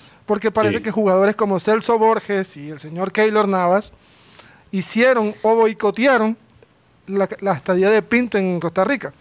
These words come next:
Speaker 2: Sí,
Speaker 1: El
Speaker 2: Guti, yo iba a mencionar exactamente ese caso, porque el contrato de Pinto
Speaker 1: <laughs>
Speaker 2: tenía una cláusula que decía, si pierde, solo lo pueden votar si pierde tres partidos de seguido. Entonces parece que salió en la prensa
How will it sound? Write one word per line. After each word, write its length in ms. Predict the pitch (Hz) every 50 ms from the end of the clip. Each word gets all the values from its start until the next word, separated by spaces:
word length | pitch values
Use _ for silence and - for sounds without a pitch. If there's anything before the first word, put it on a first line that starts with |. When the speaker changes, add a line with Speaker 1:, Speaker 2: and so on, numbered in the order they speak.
| _ _ _ - -
Speaker 2:
Sí, 260 | - - - 147 135
Speaker 1:
El 160 | 123 120 131 135
Speaker 2:
Guti, 180 | 135 123 123
yo 140 | 120 117 120
iba 180 | 127 135 143 143
a 60 | 139
mencionar 420 | 135 127 117 - 127 120 123 127
exactamente 840 | 127 120 120 - 156 143 135 135 - 139 127 127 131 135 127 120 123
ese 200 | 117 113 - 113
caso, 400 | 101 117 117 113 110 - - 87 - -
porque 260 | 104 - - - 120
el 120 | 110 107
contrato 480 | 110 117 110 98 110 120 127 127 151 147
de 120 | 143 143 135
Pinto 500 | 139 147 156 151 143 139 147 139 139 - - - 254 -
Speaker 1:
<laughs> 240 | - 247 - - -
Speaker 2:
tenía 260 | - 113 120 127 131
una 240 | 135 139 143 143 -
cláusula 640 | - 143 139 143 143 143 - 143 135 131 131 135 131 - -
que 120 | 113 110
decía, 580 | 107 107 107 - - 139 139 139 131 123 - - - _ _ _ _ _
si 140 | - 113 104
pierde, 720 | 104 - 127 131 135 139 139 147 147 151 156 151 151 - -
solo 260 | - 156 160 175 185
lo 160 | 185 170 -
pueden 240 | 160 165 170 175 165
votar 440 | 156 143 - 160 156 170 170 - -
si 180 | - 143 120
pierde 480 | - - 135 139 147 156 165 160 165 160
tres 260 | 160 - 151 170 180 180
partidos 420 | - 160 147 139 160 165 165 160
de 80 | 151 131
seguido. 400 | - 139 143 170 170 147 110 - - - - _ _ _ _ _ _ _ _ _
Entonces 240 | _ - - 151 143
parece 400 | 135 139 127 127 127 123 185 170
que 260 | - 156 147 135 - -
salió 460 | - 135 117 117 120 123 131 143 156
en 100 | 160 156
la 140 | 147 135 -
prensa 480 | 139 143 151 151 151 - 170 160 -